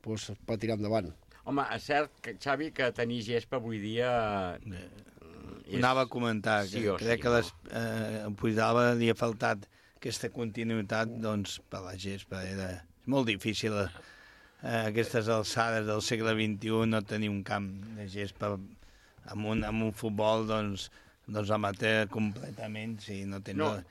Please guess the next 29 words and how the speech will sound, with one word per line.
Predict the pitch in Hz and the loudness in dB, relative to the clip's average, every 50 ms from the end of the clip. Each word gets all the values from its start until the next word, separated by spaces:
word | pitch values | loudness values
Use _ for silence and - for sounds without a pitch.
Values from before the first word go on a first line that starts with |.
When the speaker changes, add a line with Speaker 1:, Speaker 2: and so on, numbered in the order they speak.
| - - 117 | -14 -6 -6
Speaker 2:
i | 131 | -4
el | 123 117 | -4 -2
que | 139 131 | -4 -4
Speaker 3:
si | 113 | -4
Speaker 2:
comentava | 143 139 139 127 113 - 127 | -2 0 0 2 4 4 4
Speaker 3:
tens | 127 135 143 | 6 4 4
el | - 156 | 4 4
Speaker 2:
Xavi, | 147 143 147 143 | 2 2 2 0
jo, | 139 | -2
Speaker 3:
hàndicap | 143 120 123 139 131 113 131 127 | -4 -2 0 0 0 2 2 0
encara | 127 117 120 123 123 123 123 120 113 | 0 0 0 2 2 2 2 2 0
de, | 110 107 113 113 110 107 110 | 0 0 0 -2 -2 -2 -2
de, | 120 127 127 131 | -2 -2 0 0
Speaker 2:
si | 127 120 | 2 4
Speaker 3:
de, | 117 | 6
Speaker 2:
hi | 123 | 6
ha | 120 | 6
un, | 120 120 | 4 4
Speaker 3:
de | 117 | 4
la | |
Speaker 2:
si | |
hi | 113 113 | 4 4
ha | |
un | 110 107 | 4 4
Speaker 3:
terra. | - 120 123 120 120 123 131 135 135 | 4 4 4 4 4 2 2 2 2
Speaker 2:
alcalde | 135 180 196 185 156 143 127 113 | 4 2 2 2 2 0 -2 -2
que | - 147 151 | -2 -4 -4
és | 151 131 - - - - - - | -4 -4 -8 -14 -14 -16 -18 -16
futbolero... | _ - 143 127 120 135 156 180 196 175 165 185 | _ -8 -6 -4 -2 0 2 2 2 2 2 0